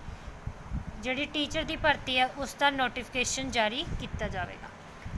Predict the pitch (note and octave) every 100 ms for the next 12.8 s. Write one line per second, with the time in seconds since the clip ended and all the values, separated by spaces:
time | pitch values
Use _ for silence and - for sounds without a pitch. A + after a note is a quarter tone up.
0 | - C#4+ - D4 D4 F4 F4 E4 D4 C#4+
1 | C4+ D#4 D4+ C4+ C4+ C4+ C4 B3+ C#4+ C#4
2 | A#3+ A#3 D4 D#4 B3+ A#3 A#3+ B3 B3 B3+
3 | C#4 C4 C#4+ D4+ - D4 C#4 B3 A3+ B3
4 | C4 A#3+ A3+ A#3 - E4 - - - -
5 | - D4 C4+ D4 C4 A#3+ A#3 A#3+ A3+ G#3
6 | A#3 B3+ F4 - - - - C#4 C#4 C#4
7 | B3+ C#4 C#4+ D4+ C#4+ D4+ C4+ D4 C#4 B3+
8 | A3+ - D4 C#4+ C4 C#4+ - - - -
9 | - - - D4 D4 D4 C4+ - C#4+ C#4+
10 | C4+ D4+ D#4 - B3 A#3+ - C#4+ C#4+ C4+
11 | B3 C4+ D4 D4 - B3+ B3+ C#4+ D4 D4
12 | C#4+ D4 - C4+ C4+ C#4+ D4